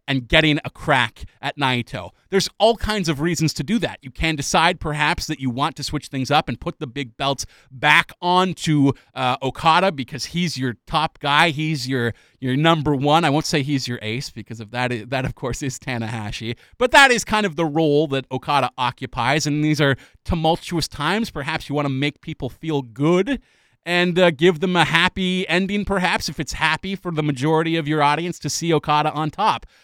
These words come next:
This is what I came to expect. Look, it's a meme among my group of friends to say Okada must win, because he always does, and because we want to see him do it, too. It's not a Roman Reigns situation where people are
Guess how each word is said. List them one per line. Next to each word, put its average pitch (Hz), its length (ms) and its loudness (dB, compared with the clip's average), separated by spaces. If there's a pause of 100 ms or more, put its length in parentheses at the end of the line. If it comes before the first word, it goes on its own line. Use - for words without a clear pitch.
(100)
This 262 300 0
is 208 100 0
what 220 160 6
I 208 80 6
came 233 260 0
to 220 100 4
expect. - 280 4
Look, 320 140 0
it's 254 140 0
a 226 40 6
meme 202 720 4
among 202 380 2
my 208 180 4
group 170 280 -2
of 185 100 -2
friends 262 480 2
to 196 120 -4
say 226 380 4
Okada 202 540 4
must 190 380 0
win, 196 460 -2 (440)
because 208 320 2
he 208 100 -2
always 165 360 4
does, 127 520 2
and 165 120 -2
because 185 240 2
we 190 100 0
want 185 340 2
to 147 80 -4
see 208 300 -2
him 143 160 2
do 170 220 2
it, 117 140 -6
too. 202 180 0
It's 127 100 -4
not 175 140 -2
a 143 40 0
Roman 160 380 2
Reigns 175 320 0
situation 139 460 -6
where 123 100 -6
people 156 260 -8
are 135 140 0